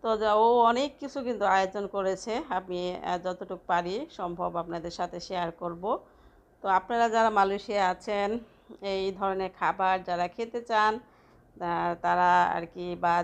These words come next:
যে কোনো অনুষ্ঠান, গেট টুগেদার, আহ, চল্লিশ, পঞ্চাশ, ষাট, হ্যাঁ, বা একশো জনের খাবারও আপনারা অর্ডার করতে পারেন। তো, আহ, আপনারা যদি খাবার অর্ডার করতে চান,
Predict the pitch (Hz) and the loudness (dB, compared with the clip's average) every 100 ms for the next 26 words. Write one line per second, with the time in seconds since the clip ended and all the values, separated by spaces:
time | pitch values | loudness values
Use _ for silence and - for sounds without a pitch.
0 | 175 185 196 190 190 190 - 202 180 170 | -2 -8 -4 -4 -2 -4 -4 -6 -6 -6
1 | 175 175 175 180 175 170 175 - _ _ | -8 -10 -6 -4 0 0 0 -4 _ _
2 | _ - 175 175 208 214 247 - 185 180 | _ -8 -4 -4 -6 -8 -8 -8 -8 -6
3 | 185 - 175 175 170 - - - - 185 | -8 -4 0 0 -2 -8 -20 -20 -10 -6
4 | 170 170 170 170 - 233 208 202 196 185 | -6 -4 -4 -4 -8 -8 -6 -6 -6 -4
5 | 185 175 170 180 170 170 170 - 175 170 | 0 -2 -2 -4 -4 -4 -8 -10 -10 -6
6 | 170 170 185 320 - _ _ _ _ _ | -4 -2 -4 -8 -12 _ _ _ _ _
7 | - 170 175 165 165 170 - - _ _ | -18 -8 -4 0 0 0 -4 -8 _ _
8 | _ - 180 170 - 160 196 208 196 208 | _ -8 -4 -2 -2 -4 -4 -4 -4 -8
9 | 208 196 190 208 214 - 196 220 247 262 | -2 -2 2 0 0 -4 -4 -4 -6 -8
10 | - 247 254 262 | -8 -6 0 0